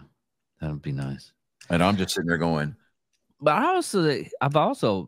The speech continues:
Speaker 1: been hearing a lot of problems with the A R platform. Well, any kind of platform for, uh, like that, unless it's, like, a pump action or anything.
Speaker 2: Well, I've got the pump action here at the house,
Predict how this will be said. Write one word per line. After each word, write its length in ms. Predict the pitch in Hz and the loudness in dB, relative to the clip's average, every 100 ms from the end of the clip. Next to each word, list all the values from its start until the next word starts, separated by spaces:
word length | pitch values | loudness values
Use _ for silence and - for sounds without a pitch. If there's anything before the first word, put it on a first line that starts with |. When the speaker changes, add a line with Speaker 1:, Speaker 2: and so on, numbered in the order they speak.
| 69 | -4
Speaker 1:
been 180 | 98 95 | -2 -2
hearing 360 | 87 101 95 | 0 0 0
a 60 | 87 | 0
lot 180 | 90 90 | 2 0
of 100 | 76 | 0
problems 380 | 98 110 98 80 | 0 0 0 -6
with 100 | 76 | -6
the 240 | 71 76 | -4 -2
A 20 | |
R 120 | 73 69 | -2 -4
platform. 580 | 71 69 - 76 69 - | -4 -6 -4 -6 -6 -4
Well, 160 | 107 110 | 2 2
any 320 | 95 131 139 | 2 2 2
kind 180 | - 104 | 2 -2
of 60 | 85 | 0
platform 460 | 87 - 85 80 | -2 -2 -4 -4
for, 460 | - 87 82 78 73 - _ - | -2 -2 0 -2 -4 -14 _ 2
uh, 320 | 90 85 78 - | 2 2 -2 -2
like 260 | 90 80 | -2 0
that, 260 | - 82 73 | 0 0 0
unless 340 | 85 80 - | 0 -2 -4
it's, 120 | - 85 | -4 -4
like, 140 | 78 | -4
a 40 | |
pump 280 | 82 82 76 | -6 -6 -2
action 340 | 67 - 71 71 | -2 -4 -6 -4
or 100 | 71 | -4
anything. 400 | 73 - 73 - _ - - - - | -4 -4 -8 -8 _ -12 -12 -12 2
Speaker 2:
Well, 220 | 104 95 | 4 4
I've 100 | 92 | 4
got 200 | 107 107 | 4 2
the 60 | - | 0
pump 260 | 90 78 73 | 0 0 -2
action 280 | 67 67 | -4 -6
here 140 | 65 65 | -6 -6
at 80 | - | -8
the 60 | |
house, 400 | - 67 57 - | -8 -6 -6 -8